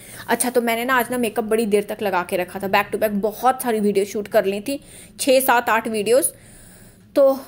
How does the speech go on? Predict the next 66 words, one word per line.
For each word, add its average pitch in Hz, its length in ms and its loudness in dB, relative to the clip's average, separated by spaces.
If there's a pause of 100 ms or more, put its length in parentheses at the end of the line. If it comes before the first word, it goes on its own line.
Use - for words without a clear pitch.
घंट-, 254 420 -2
बहुत 247 380 0
दोपहर 302 320 2
से 330 100 0
makeup 311 240 2
लगा 262 180 4
के 262 120 0
रखा 254 160 -2
था, 277 80 -4
दोपहर 254 360 0
शाम 247 240 -2
से 277 140 2
रात 220 280 0
का 254 120 -4
टाइम 240 200 -2
हो 247 120 -4
गया 185 140 0
था 233 100 -6
ये। 247 320 0 (460)
मैं 254 60 0
यहाँ 254 140 2
पे 277 80 0
scrubbing 233 440 0
कर 240 80 -2
रही 196 80 0
थी। 233 100 -4
Good 226 200 0
Vibes 240 220 2
का 247 100 -6
मैंने 233 180 -4
pomegranate 208 680 -2
scrub 220 340 0
ले 208 160 2
लिया 185 180 0
था। 220 120 -8
जिस 233 200 -2
दिन 254 140 0
मैं 247 120 -2
ज़्यादा 220 260 0
देर 247 160 2
makeup 247 320 -6
लगा 220 200 2
लेती 214 280 -2
हूँ 220 80 -6
ना, 233 80 -6
तो 247 120 -10
मैं 254 120 -8
थोड़ा 277 280 2
सा 302 160 -4
scrubbing 226 420 0
face 220 240 -2
के - 80 -8
ऊपर 240 200 -2
ज़रूर 220 320 0
कर 233 180 -4
लेती 214 280 0
हूँ, 247 140 -10 (380)
ताकि 240 360 -6
अंदर 247 380 2
से 269 120 -4
मेरी 240 240 0
skin 240 360 -4
एकदम 226 300 -2
clear 240 340 0
हो 240 140 0
सके, 233 320 -4